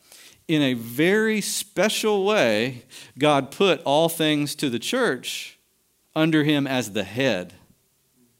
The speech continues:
Okay? The world may be under Jesus' feet, but as a believer, Jesus is your head and you are his body. Do you see the difference?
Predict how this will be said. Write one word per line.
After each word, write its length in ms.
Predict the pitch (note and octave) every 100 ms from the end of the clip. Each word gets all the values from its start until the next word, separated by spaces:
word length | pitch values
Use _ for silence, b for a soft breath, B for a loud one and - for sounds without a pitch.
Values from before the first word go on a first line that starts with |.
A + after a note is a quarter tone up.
| _ _ _ _ _ _ _ _
Okay? 360 | A2+ - D3+ A#3 B B B
The 100 | C#3
world 640 | B2 C#3 A3+ G4 A3+ F#3+ D#3
may 220 | E3+ F#3+
be 180 | F#3+ F3+
under 200 | F3 D#3+
Jesus' 400 | E3 C#3+ B2+ -
feet, 420 | A3 D3 G2+ - _ _ _ _ _ _ _ _ _ _ _ _ _ _ _ b -
but 100 | C3+
as 140 | C3
a 40 |
believer, 580 | B2 B2+ D#3+ B3 C#3+ A2+
Jesus 460 | G#2+ C#3 E3 C3 B2
is 160 | A#2
your 160 | G#2+ F#2+
head 480 | G2 D3+ F2+ E2+ F#2 -
and 180 | G#2+ G#2
you 180 | A#2+
are 80 | A2
his 160 | G2 F2
body. 480 | G#2 A#2 F2 E2 _ _ _ _ _ _ _ _ _ _
Do 60 | A2+
you 40 |
see 140 | G#2 C#3
the 60 |
difference? 600 | C#3+ E3 G3+ G3 - -